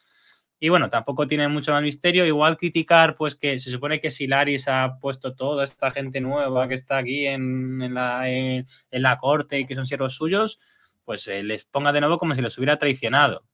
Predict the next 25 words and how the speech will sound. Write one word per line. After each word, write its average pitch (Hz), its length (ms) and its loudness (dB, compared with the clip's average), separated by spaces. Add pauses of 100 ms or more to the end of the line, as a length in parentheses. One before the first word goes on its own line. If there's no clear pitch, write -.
Pero 101 180 -4
bueno, 110 220 -4 (720)
hay 143 200 0
una 170 100 2
imagen, 175 360 4
una 165 520 6
escena 151 260 0
muy 147 200 0
breve 185 500 2 (320)
de 135 180 0
Alice, 143 420 2
de 139 140 -2
Alicent 143 320 0
junto 135 240 -4
a 131 40 -2
su 135 140 -6
padre. 160 220 2
Alicent 151 320 -2
está 135 400 0 (400)
muy 151 160 -4
compugnida, 147 640 -2
compungida 143 600 0
por 135 140 0
sus 135 380 -6
pecados. 196 800 4